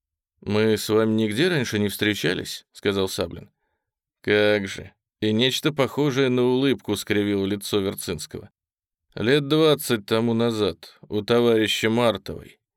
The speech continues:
Краска бросилась в лицо Саблину. Ему показалось, что этот странный человек сейчас дотронется до самого больного места его воспоминаний. «Помните гимназиста с белыми волосами, который на вас нападал за ваш милитаризм?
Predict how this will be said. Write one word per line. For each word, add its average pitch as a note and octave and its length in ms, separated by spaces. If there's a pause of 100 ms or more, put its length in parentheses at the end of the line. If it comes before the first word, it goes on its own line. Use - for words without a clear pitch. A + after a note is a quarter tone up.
(540)
Краска A2+ 480
бросилась F#2 520
в F#2+ 60
лицо F#2+ 300
Саблину. G2 520 (460)
Ему A#2+ 300
показалось, B2 640
что - 220
этот C3 180
странный A#2+ 560
человек A#2 540
сейчас A2 400
дотронется B2 800
до A2 180
самого C#3+ 480
больного B2 480
места A#2+ 340
его C#3+ 200
воспоминаний. D#3 720 (400)
«Помните C#3 560
гимназиста A2 720
с F#2 80
белыми G2 420
волосами, G2+ 680
который G#2 480
на G#2 160
вас G#2+ 240
нападал A2 640
за G2+ 180
ваш G2+ 240
милитаризм? G2 800